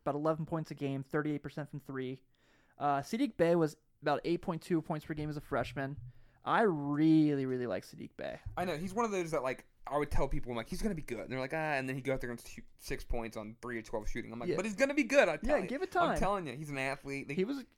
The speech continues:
Speaker 1: yeah, I think
Speaker 2: he's
Speaker 1: he was
Speaker 2: always in the right spot. He didn't always do the correct play, but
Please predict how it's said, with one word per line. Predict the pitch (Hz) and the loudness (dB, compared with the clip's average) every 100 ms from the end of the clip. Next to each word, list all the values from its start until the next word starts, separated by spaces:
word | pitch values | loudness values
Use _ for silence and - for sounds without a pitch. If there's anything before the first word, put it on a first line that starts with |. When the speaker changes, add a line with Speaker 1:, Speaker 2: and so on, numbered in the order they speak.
| - | -6
Speaker 1:
yeah, | 165 | -2
I | 160 | 0
think | 160 | 0
Speaker 2:
he's | - | 4
Speaker 1:
he | |
was | 349 | 8
Speaker 2:
always | 196 226 190 | 8 8 2
in | 208 | 0
the | |
right | 165 165 | 0 0
spot. | 151 151 110 | 2 0 2
He | |
didn't | 151 165 | -2 0
always | 160 156 151 | 4 4 2
do | 151 | -6
the | 123 - | -8 -10
correct | - 127 127 - | -10 -4 -4 4
play, | - 131 156 170 | 6 8 6 -2
but | 131 | -8